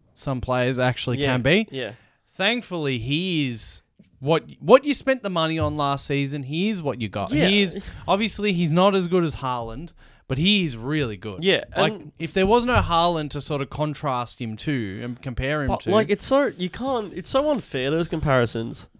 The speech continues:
Speaker 1: Yeah, yeah, I know, but, but th-, they happened because they came in the same window.
Speaker 2: Yeah.
Speaker 1: They sort of, they got the same build.
Speaker 2: Yeah.
Speaker 1: You know, they're ju-, they're all both really young. They're sort of always gonna be pinned up against each other. But that's what I'm saying. Any other com-, like,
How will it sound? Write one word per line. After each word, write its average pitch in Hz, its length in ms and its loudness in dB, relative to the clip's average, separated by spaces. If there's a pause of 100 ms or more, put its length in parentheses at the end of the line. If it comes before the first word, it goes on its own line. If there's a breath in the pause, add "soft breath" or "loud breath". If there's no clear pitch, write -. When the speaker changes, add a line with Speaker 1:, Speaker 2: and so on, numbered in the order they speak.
Speaker 1:
Yeah, 202 160 4
yeah, 156 260 0
I 214 140 4
know, 220 180 6
but, 196 240 2
but 175 260 -4
th-, 165 220 -8
they 180 160 2
happened 180 440 0
because 143 240 -4
they 147 100 0
came 160 240 -4
in 151 80 -6
the 131 60 -6
same 135 260 -4
window. 151 380 4
Speaker 2:
Yeah. 147 60 0
Speaker 1:
They 143 140 2
sort 175 300 4
of, 135 160 -2 (100)
they 135 260 -8
got 165 160 -6
the 147 60 -8
same 151 280 -2
build. 143 520 0
Speaker 2:
Yeah. 139 160 -2
Speaker 1:
You 139 60 2
know, 131 240 0
they're 127 260 0
ju-, 135 280 -4
they're 139 240 -2
all 151 120 0
both 151 360 -2
really 143 220 -6
young. 135 280 -4
They're 127 160 -8
sort 202 320 -6
of 156 80 -2
always 151 380 0
gonna 135 180 -2
be 127 160 -2
pinned 143 320 -6
up 120 140 -4
against 123 340 -4
each 127 160 -8
other. 110 240 -2 (320 loud breath)
But 151 80 -6
that's 175 200 2
what 165 100 0
I'm 135 100 -4
saying. 131 400 -4 (220)
Any 196 280 -2
other 139 720 0
com-, 139 220 -16
like, 120 300 -2